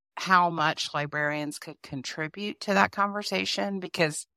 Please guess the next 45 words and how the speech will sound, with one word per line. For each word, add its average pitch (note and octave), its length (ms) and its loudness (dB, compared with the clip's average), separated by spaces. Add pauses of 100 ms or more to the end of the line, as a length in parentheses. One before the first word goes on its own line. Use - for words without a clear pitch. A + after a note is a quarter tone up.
(440)
back G#3+ 260 10
then, A3 260 0
a D3+ 120 0
lot F#3 180 6
of B3 80 4
the F#3+ 80 4
faculty E3 480 2
were D#3 200 -4
scared. E3+ 520 6
"We F#3+ 80 -2
can't D4 260 6
have G#3+ 220 4
students C#3 400 -6
having C3 240 0
computers B2 580 -4
in C3+ 100 -4
the B2+ 100 -4
class. A3 420 6
They C4+ 140 2
won't B3+ 200 4
pay C4+ 160 4
any C4+ 200 4
attention C4 440 2
to - 120 -4
us." - 260 -6 (260)
So E3 280 8 (240)
things D4 180 10
have C4+ 160 10
evolved, F3+ 640 6 (200)
<laughs> - 220 -10
fortunately, D#3+ 560 2 (440)
but F3 260 8 (120)
that's B3 200 6
how D4+ 140 10
I A3+ 140 10
got G3+ 200 6
involved. F#3 580 0
So C#3+ 280 -2
here, D3+ 300 -2
I've C#3 240 0
written C#3+ 160 -2
a D3 60 -6
book D3+ 200 -10
about A#2 220 -4
it. - 80 -16